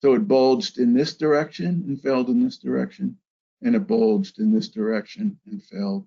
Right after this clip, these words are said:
like this. And you can see the run out at both locations. And this is the limit of the disturbed area. The area where the failure occurred involved an expansion of a new waste cell against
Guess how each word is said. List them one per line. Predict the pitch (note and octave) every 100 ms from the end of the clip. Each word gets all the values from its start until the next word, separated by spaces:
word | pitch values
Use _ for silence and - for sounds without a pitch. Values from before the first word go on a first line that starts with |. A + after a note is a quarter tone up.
| _
like | G2+ - -
this. | - - -
And | A2+
you | A2
can | A#2
see | - A#2+ A#2 G#2+ - _ _ _
the | A2+
run | G#2+ A2+
out | A2+ A2+ G#2 A2
at | G2
both | A2+ G#2+ -
locations. | - - - - _ _ _ _ _ _ _ _ -
And | A#2
this | B2+ C3
is | G#2+
the | B2
limit | A2+ A#2 A2+ A2 - -
of | G#2
the | G#2+
disturbed | G2+ - - A2 G#2+ G2
area. | G2+ F#2+ F#2+ F#2+ _ _ _ _ _ _ _ _ _ _ _
The | C#3+ E3
area | A#3+ B3+
where | A3+ G#3+
the | E3+
failure | - F3+ G3 D#3
occurred | - C#3+ C3+
involved | A#2+ C3 C3 C3+
an | B2
expansion | A#2 - C#3 C#3+ C#3+ D3
of | A#2
a | A2+
new | B2 D3+
waste | C#3 A2+ A2+ -
cell | A#2 A2 A2 A2 - _ -
against | A#2+ A#2 A2+ A2 A2+